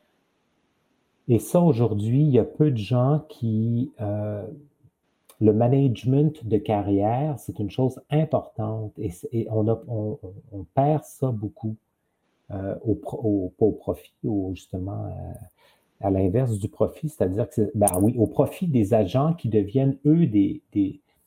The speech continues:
des personnes qui vendent des concerts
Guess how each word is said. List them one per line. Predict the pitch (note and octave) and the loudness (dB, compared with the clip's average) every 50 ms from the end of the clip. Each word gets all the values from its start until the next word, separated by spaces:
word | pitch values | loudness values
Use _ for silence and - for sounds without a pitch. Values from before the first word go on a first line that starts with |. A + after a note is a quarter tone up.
| _ _ _ _ _ _ | _ _ _ _ _ _
des | A2+ | -2
personnes | G#2+ - A#2 G#2 - - - D3 D3 D3+ D3+ C#3+ | 0 2 0 -2 -2 -2 -2 0 0 0 -2 -2
qui | - - - F#2+ | -4 -6 -6 -6
vendent | F2+ E2+ - B2 C3 C3+ C3 A#2+ G#2+ F#2+ | -2 0 0 2 2 2 0 -2 -2 -2
des | E2+ G2 - | -2 -4 -4
concerts | - - - C3+ C3 A2 - - - A2 G#2 G#2+ G#2 F#2+ G2 F#2+ F#2+ | -6 -8 -4 -4 -4 -4 -6 -6 -4 -4 -4 -4 -4 -6 -8 -12 -16